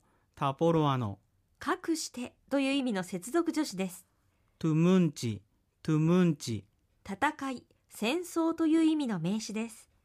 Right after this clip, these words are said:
Speaker 1: えっと、ここではトゥムンチカムイで戦の神を指しています。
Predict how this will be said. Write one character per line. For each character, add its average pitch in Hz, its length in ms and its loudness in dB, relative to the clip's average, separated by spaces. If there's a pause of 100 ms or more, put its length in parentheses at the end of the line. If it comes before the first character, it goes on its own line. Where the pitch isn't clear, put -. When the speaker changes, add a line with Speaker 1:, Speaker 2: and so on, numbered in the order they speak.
(240)
Speaker 1:
え 147 60 -12
っ - 20 -12
と、 147 100 -10
こ 160 160 -4
こ 220 140 2
で 220 60 0
は 165 100 2
ト 156 220 -4
ゥ - 20 0
ム 190 200 2
ン 185 100 0
チ 160 120 -4
カ 143 200 0
ム 147 120 2
イ 135 60 0
で 123 100 -2
戦 117 320 -4
の 156 120 0
神 160 280 -2
を 120 100 -4
指 117 120 -6
し - 80 -12
て - 80 -8
い 107 80 -2
ま 120 200 -4
す。 - 180 -14